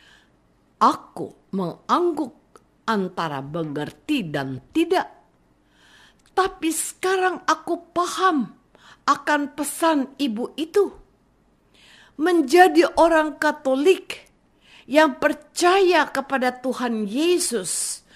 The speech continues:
sebagai Sang Juru Selamat, ternyata sampai hari ini masih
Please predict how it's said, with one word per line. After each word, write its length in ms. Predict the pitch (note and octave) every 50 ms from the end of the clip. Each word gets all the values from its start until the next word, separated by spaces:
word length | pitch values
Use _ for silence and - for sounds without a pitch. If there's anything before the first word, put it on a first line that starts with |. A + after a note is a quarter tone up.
| - - - -
sebagai 640 | - - - C#4 D4+ B3 C4 C#4 C4 A#3+ B3+ A#3+ A3+
Sang 560 | - - - - D#4+ E4+ D#4 B3+ G#3+ G3 F3+
Juru 320 | F3+ A#3+ C4 C4 A#3 A#3
Selamat, 720 | G3+ - - - A3+ G#3+ A3+ B3 C#4 F4 F#4 F4+ E4+ C#4 - - _ _ _ _ _ _ _ _ _ _ _ - - _ _ _
ternyata 960 | - G#4 F#4 D#4+ D4+ D4+ D4 D#4 F#4 A4 G#4+ G#4+ - - - D#3 D3+ D3+ - _ _ _ _ _ - _
sampai 720 | _ - - - - F#4 G4+ G#4 F#4 F#4 - - F4+ E4+
hari 420 | D#4+ - C4+ D#4 D4 C#4+ B3+ B3 B3 - - E4
ini 320 | F4+ D#4+ A#3+ F#3 D3 B2+ - _ _ _ _ _ _ - - - - - _
masih 560 | C4 C#4+ E4 F4+ F4 F4 - - D#4+ D#4 -